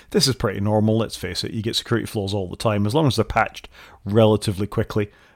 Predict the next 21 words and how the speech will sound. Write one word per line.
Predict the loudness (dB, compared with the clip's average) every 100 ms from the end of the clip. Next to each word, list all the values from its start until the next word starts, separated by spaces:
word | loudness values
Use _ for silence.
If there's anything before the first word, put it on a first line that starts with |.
| -6
then | -4 -2
that's | -4 -4
not | -6 2
a |
bad | 8 8 8
thing. | 4 4 4
You | 0
know, | -6 0
Intel | 2 4 2 2
had, | 0 -2 0
and | 4 6
A | 6 4
M | 4
D | 0 -2
had | -2
Heartbleed, | -2 4 4 4 0 0 0 -6
I |
think | -2 -2
it | -2
was | -6
called, | 2 2 2